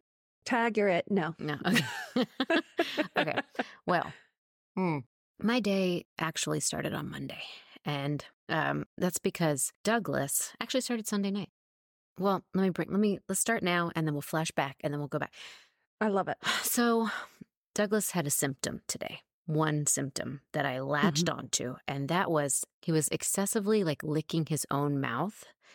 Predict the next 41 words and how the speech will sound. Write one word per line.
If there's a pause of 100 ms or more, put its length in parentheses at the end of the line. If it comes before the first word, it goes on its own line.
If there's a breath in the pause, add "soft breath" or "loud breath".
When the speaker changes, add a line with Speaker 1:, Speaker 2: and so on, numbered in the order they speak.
(260 soft breath)
Speaker 2:
and
not
drinking
water,
and
so
was
producing (460 loud breath)
a
lot
of
foamy
stuff
on
his
Speaker 1:
Oh.
Speaker 2:
lips. (380)
And (180)
I
did
the
thing
that
you're
not
supposed
to
do, (180)
but
I
did
it
even
worse (140)
because
you're
not
supposed
to
ever,
like,